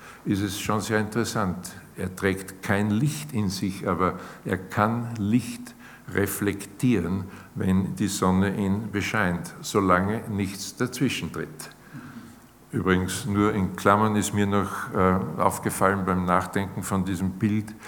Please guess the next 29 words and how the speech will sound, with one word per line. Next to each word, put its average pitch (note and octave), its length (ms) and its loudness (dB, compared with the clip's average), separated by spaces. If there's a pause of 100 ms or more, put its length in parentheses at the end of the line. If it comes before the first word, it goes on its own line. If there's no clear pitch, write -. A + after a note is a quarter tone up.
(580)
jetzt, G2+ 640 0
so F2 580 2 (1160)
nicht G2 320 -2
wie F2+ 40 -2
es E2+ 80 -2
am F2+ 140 0
Anfang G2+ 400 2
war, E2 120 4
aber D#2+ 180 2
so F2+ 160 -2
jetzt F#2 500 -2 (380)
haben F#2 160 2
wir F#2 80 6
natürlich F#2+ 480 2 (120)
auch F#2+ 340 2
Phasen G2 680 4
wie G2 100 4
der F2 160 4
Mond, D#2 500 -2
gell? G2 300 -4 (880)
Zunehmend, G2+ 800 2 (120)
abnehmend, F2+ 1000 2 (580)
dann F2+ 160 2
ist F2+ 220 2
das F2 160 -2
Teil F#2 320 4
wieder F#2+ 180 4
mal F2+ 240 4
zappenduster A2 1000 4